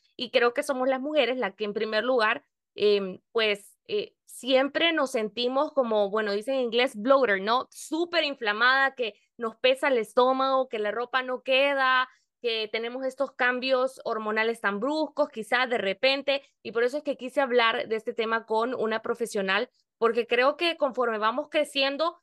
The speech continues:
si no, em, buscamos ayuda, si no buscamos la razón de por qué nos estamos inflamando tanto, a veces es retención de agua deva-, demasiado como devastadora, de verdad, y colitis, etcétera, y vamos a hablar de eso en el podcast, pues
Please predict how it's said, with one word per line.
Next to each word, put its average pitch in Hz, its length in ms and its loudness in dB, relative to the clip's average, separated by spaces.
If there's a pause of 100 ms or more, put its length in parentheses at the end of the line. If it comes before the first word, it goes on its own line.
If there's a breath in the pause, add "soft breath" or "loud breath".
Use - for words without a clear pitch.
(120)
si 226 200 -8
no, 247 560 0
em, 196 720 -6
buscamos 262 580 0
ayuda, 240 520 0
si 226 160 -10
no 233 200 -2
buscamos 254 380 -2
la 240 120 -2
razón 285 380 -2
de 339 80 -2
por 208 160 -8
qué 214 100 -6
nos 233 120 -4
estamos 247 300 -2
inflamando 247 640 0
tanto, 262 420 -4 (140 soft breath)
a 208 100 0
veces 240 240 2
es 220 120 -8
retención 226 560 -2
de 226 80 4
agua 226 220 4
deva-, 185 280 2
demasiado 196 640 -2
como 208 220 0
devastadora, 185 720 2
de 220 80 2
verdad, 180 320 0 (320 loud breath)
y 233 320 -10
colitis, 277 720 0
etcétera, 214 420 -2
y 202 80 2
vamos 226 240 0
a 226 40 -2
hablar 208 200 0
de 208 160 -2
eso 208 160 -8
en 220 80 -6
el 202 100 -4
podcast, 202 420 -2 (280 loud breath)
pues 220 300 0